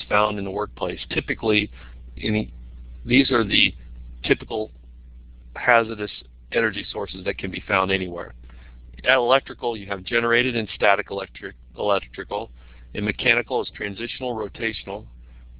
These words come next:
Thermal would be machines or equipment and chemical reactions. Potential would be pressure, hydraulic pressure, pneumatic pressure, vacuum pressure, springs, and gravity.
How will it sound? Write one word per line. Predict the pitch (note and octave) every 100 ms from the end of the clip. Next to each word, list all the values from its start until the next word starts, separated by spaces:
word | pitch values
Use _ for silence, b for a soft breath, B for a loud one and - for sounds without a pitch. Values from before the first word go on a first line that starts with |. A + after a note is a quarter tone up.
| -
Thermal | C#3 C3 B2 A2+
would | G2
be | G#2+ G#2+ -
machines | A2+ G2 - A#2 A#2
or | A2+
equipment | G#2 - A#2 G2+ G#2+ - -
and | G#2+ G2
chemical | A2+ A2 - G#2+
reactions. | G2+ G2+ G2 G2 F#2+ - - - b b b b b -
Potential | A2+ - C3 B2 A2
would | F#2
be | G2
pressure, | - A#2+ - F#2 F#2+
hydraulic | - G2 A2 A#2+ -
pressure, | B2+ A#2+ B2
pneumatic | A2+ G2+ G#2 A2 -
pressure, | A2 G#2+ G#2+ G#2+ - -
vacuum | A2 G#2 - F2+
pressure, | F#2+ F2+ - - - b b b b -
springs, | - A#2 A#2 G#2
and | G#2
gravity. | G2 F#2+ F2+ E2 -